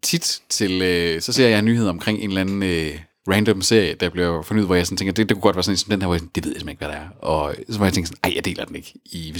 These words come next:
<laughs> i fornyelse og sløjfning, og fordi så bliver vi aldrig fær-, <laughs> færdige, fordi der er så meget content hele tiden.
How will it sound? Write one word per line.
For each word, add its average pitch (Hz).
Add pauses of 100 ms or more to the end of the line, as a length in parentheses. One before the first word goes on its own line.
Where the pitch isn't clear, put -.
<laughs> 113
i -
fornyelse 107
og 98
sløjfning, 107
og 101
fordi 120
så 107
bliver 123
vi 123
aldrig 127
fær-, 120 (340)
<laughs> -
færdige, 190
fordi 170
der 170
er 175
så -
meget 165
content 156
hele 135
tiden. 131